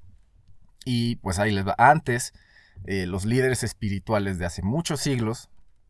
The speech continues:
eh, Dolores Cannon dice que así como siempre estas entidades nos están viendo, están viendo qué hacemos, ¿no? Y lo que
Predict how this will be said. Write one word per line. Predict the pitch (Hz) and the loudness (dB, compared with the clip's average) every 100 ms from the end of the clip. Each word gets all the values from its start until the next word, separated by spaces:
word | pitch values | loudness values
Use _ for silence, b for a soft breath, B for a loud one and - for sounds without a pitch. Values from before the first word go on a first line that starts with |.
| _ _ _ _ _ - - | _ _ _ _ _ -14 -6
eh, | 104 101 | -2 -2
Dolores | 101 107 110 - | -2 -2 -2 0
Cannon | 117 110 107 | 2 2 2
dice | 107 107 104 | 0 -2 -4
que | - 90 - b b b b b | -4 -6 -6 b b b b b
así | - 131 | 0 0
como | 147 131 113 - | 0 -2 -2 -6
siempre | - 170 165 139 - - | 0 2 2 -4 -8 -10
estas | 117 143 156 | -2 0 0
entidades | 135 120 135 131 | 0 2 2 2
nos | 104 | 0
están | 104 - 131 | 2 6 6
viendo, | 131 131 104 | 6 2 2
están | - 117 | 0 0
viendo | 123 120 | 0 -2
qué | - | 0
hacemos, | 113 123 104 90 | 2 2 0 0
¿no? | 104 | -2
Y | |
lo | 104 | -2
que | - 95 | -2 -4